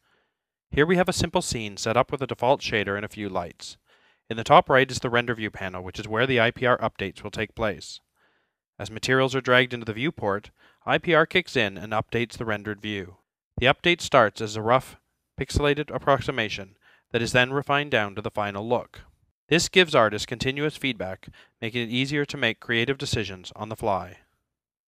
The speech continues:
You can also drag shaders into the render view itself. Later you can edit the shader by control clicking on the render view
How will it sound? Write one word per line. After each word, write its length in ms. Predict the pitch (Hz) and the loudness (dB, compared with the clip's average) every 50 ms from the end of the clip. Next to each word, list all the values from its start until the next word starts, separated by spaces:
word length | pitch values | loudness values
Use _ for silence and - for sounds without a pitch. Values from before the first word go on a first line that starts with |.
| _ _ _ _ _ _ _ _ _ _ _ _ - 151 | _ _ _ _ _ _ _ _ _ _ _ _ -12 -8
You 40 | |
can 140 | 139 147 147 | -4 2 6
also 240 | 165 196 190 - 175 | 6 6 6 4 -2
drag 240 | - 117 110 107 101 | -2 0 -2 0 -2
shaders 400 | - - 107 104 107 104 98 113 | -4 -4 -4 -4 -4 -4 -8 -8
into 140 | 113 113 110 | -8 -6 -4
the 80 | 107 | -2
render 260 | 110 117 117 123 120 | -2 -2 -2 -2 -4
view 220 | 113 120 123 123 127 | -4 -2 -2 -2 -2
itself. 640 | - - 120 - - 143 120 98 87 - - - _ _ _ _ _ _ _ _ _ _ _ _ _ _ - | -4 -6 -8 -2 0 2 2 2 -2 -6 -16 -20 _ _ _ _ _ _ _ _ _ _ _ _ _ _ 0
Later 180 | 120 123 120 123 | 2 2 2 2
you 160 | 120 120 113 | -2 -2 -4
can 140 | - 123 - | -6 -4 -4
edit 240 | 127 139 147 - | -2 -2 -2 -4
the 40 | 131 | -6
shader 360 | 117 - 120 110 101 - 113 | -6 -4 -4 -4 -2 -2 -2
by 120 | - 113 113 | -2 -2 -2
control 380 | - - 117 - - 139 143 | -2 -6 -12 -4 0 0 0
clicking 300 | - - 147 - - 151 | 0 -2 -8 -6 -6 -4
on 100 | 143 139 | -4 -4
the 80 | 139 135 | -4 -2
render 260 | 131 139 139 139 135 | -2 0 0 0 -2
view 280 | 107 107 98 90 87 | -4 -2 -6 -6 -6